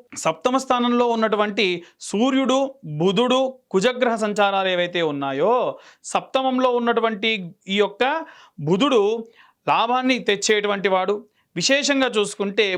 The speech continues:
బుధుడు వ్యాపారానికి సంబంధించినటువంటి లాభదాయకుడు అన్నమాట. కాబట్టి వ్యాపార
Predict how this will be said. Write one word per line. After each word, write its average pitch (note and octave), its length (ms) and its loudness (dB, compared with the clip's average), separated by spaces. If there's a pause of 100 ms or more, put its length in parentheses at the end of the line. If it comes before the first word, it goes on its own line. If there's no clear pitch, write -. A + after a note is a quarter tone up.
(120)
బుధుడు A3 280 2 (480)
వ్యాపారానికి A#3 720 0
సంబంధించినటువంటి G#3+ 920 0 (100)
లాభదాయకుడు G3 580 0
అన్నమాట. F3 300 0 (420)
కాబట్టి A#3 420 0 (440)
వ్యాపార B3 440 0